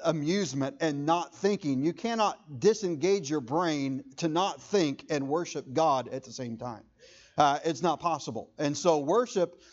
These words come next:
uh, or entertainment rather, is all about me. Entertainment's all about this flesh.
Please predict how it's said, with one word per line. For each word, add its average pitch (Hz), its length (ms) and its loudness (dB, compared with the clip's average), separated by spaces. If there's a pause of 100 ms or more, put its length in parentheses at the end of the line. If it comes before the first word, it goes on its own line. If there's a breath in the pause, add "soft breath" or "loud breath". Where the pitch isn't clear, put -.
(160 loud breath)
uh, 156 140 8
or 165 160 2
entertainment 202 640 -2
rather, 156 320 2
is 139 100 -4
all 180 260 0
about 151 380 4 (140)
me. 151 520 2
Entertainment's 190 720 0
all 180 200 2
about 151 420 2
this 185 220 0
flesh. 175 520 0